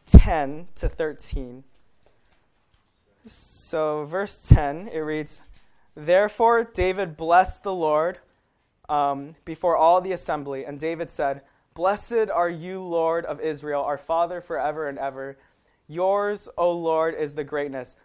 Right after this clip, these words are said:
the power and the glory, the victory and the majesty. For all that is in heaven and in earth is yours. Yours is the kingdom, O Lord,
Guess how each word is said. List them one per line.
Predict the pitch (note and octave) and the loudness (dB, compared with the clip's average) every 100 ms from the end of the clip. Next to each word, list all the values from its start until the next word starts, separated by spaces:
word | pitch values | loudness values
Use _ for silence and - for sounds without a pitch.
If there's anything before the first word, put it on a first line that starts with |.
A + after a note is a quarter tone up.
| _ | _
the | C#3+ | -14
power | - - - F#3 G3 G#3 G#3 | -14 -12 0 2 2 0 -2
and | F3 E3 | -6 -8
the | |
glory, | D#3 D3+ D#3+ E3 E3+ F3 _ _ - | -10 -6 -4 -4 -6 -12 _ _ -14
the | D3 | -8
victory | C#3 F3 - F#3+ F#3 F3+ | -4 -4 -4 -6 -4 -6
and | D#3 | -6
the | D3+ | -6
majesty. | D3 D3 C#3+ - C3+ | -4 -4 -6 -14 -14
For | B2+ E3 - | -8 -6 0
all | D#3+ F#3+ G3 | 2 4 2
that | F#3 | 0
is | E3 D#3 | -2 -6
in | D#3 | -10
heaven | C#3+ D#3 F3 G#3 A3 _ _ _ - | -8 -8 -8 -14 -16 _ _ _ -12
and | D3+ | -10
in | D3 | -6
earth | C#3 E3+ E3+ | -2 -2 -4
is | D#3+ C#3+ | -10 -10
yours. | C#3 B2+ - - | -8 -8 -14 -10
Yours | D#3+ G3 G#3+ G3 | -4 0 0 -4
is | F3+ | -10
the | E3 | -12
kingdom, | D#3+ D#3+ D3 C3 A#2 | -12 -12 -10 -10 -8
O | C3+ | -8
Lord, | C3 B2+ C3 | -8 -10 -10